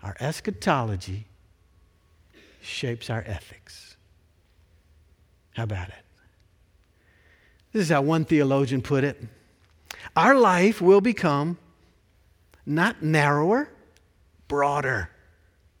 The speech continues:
not more limited, boundless,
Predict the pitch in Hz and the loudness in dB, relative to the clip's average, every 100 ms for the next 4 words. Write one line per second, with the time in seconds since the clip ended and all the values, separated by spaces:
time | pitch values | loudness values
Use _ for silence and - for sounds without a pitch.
0 | _ _ _ _ _ 226 208 226 190 160 | _ _ _ _ _ -8 0 2 4 4
1 | 175 202 - 240 - - _ _ _ 127 | 4 2 0 -6 -6 -16 _ _ _ -4
2 | 135 170 165 147 104 87 | 2 4 4 2 -2 -6